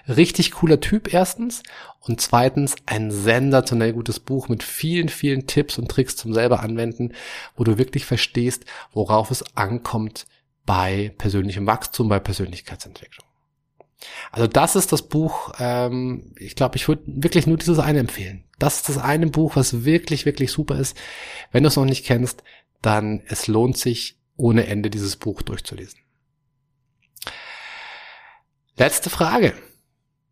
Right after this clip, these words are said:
Du wirkst im Podcast immer so souverän. Wovor hast du eigentlich Angst? <laughs> Haha, wovor habe ich Angst?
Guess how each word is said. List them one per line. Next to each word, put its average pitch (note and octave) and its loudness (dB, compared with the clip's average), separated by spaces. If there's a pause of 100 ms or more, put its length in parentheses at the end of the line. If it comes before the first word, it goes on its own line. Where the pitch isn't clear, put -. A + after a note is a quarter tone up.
(600)
Du A3+ 2
wirkst F#3 4
im D3 0
Podcast D3 2
immer C3 4
so A#2 4
souverän. G#2+ 2
Wovor A#2+ 2
hast A#2 -2
du C3 -8
eigentlich G2+ -6 (120)
Angst? - -6 (160)
<laughs> - -20
Haha, - -2
wovor G2+ -6
habe G2+ -6
ich G2 -8
Angst? F#2+ -12